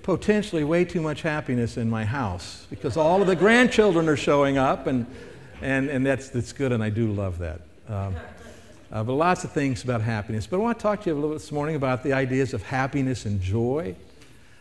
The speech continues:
um, and some of the differences between them. There's not a lot of difference between them. Happiness and, um, joy, are basically the words are defined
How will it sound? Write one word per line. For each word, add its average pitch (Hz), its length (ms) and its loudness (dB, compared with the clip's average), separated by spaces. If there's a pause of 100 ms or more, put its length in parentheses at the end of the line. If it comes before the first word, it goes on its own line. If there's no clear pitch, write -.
(140)
um, 101 440 0 (280)
and 110 380 -2 (680)
some 226 240 2
of 190 60 4
the 160 60 4
differences 139 440 -2
between 139 360 -4
them. 175 60 -4
There's 196 180 -4
not 233 140 0
a 160 60 2
lot 127 240 4
of 113 100 0
difference 117 400 -2
between 113 560 0
them. 156 280 -2 (280)
Happiness 160 800 0 (100)
and, 131 500 0
um, 113 360 -2 (480)
joy, 147 500 2 (140)
are 131 100 -4
basically 147 600 0
the 127 100 2
words 139 460 2
are 123 120 0
defined 127 840 -2